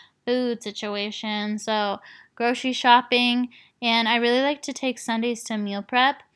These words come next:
um, which has been a lot less now that I'm home all the time, so I can, like, actually cook all my meals, but, um, meal prepping during,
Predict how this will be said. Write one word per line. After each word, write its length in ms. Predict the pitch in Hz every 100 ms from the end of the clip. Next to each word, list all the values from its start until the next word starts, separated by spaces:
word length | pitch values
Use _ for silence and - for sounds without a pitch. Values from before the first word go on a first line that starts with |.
| _ _ _ _ -
um, 460 | 240 233 226 220 -
which 220 | 254 254
has 220 | 294 302
been 220 | - 302 320
a 100 | 285
lot 240 | 233 208
less 320 | 226 220 214
now 160 | 220 208
that 80 | 208
I'm 140 | 202
home 220 | 196 202
all 80 | 202
the 80 | 196
time, 360 | - 208 214
so 160 | 208 220
I 140 | 208
can, 160 | 214 214
like, 180 | 214 220
actually 380 | 220 - 233 226
cook 300 | - 240 -
all 80 |
my 160 | 240 240
meals, 360 | 233 233 226 -
but, 320 | 233 220 - - - - - _
um, 640 | - 226 226 220 208 208 - _ - - _ _ _ _ -
meal 200 | 254 262
prepping 420 | 302 302 285 262
during, 600 | 240 240 226 226 220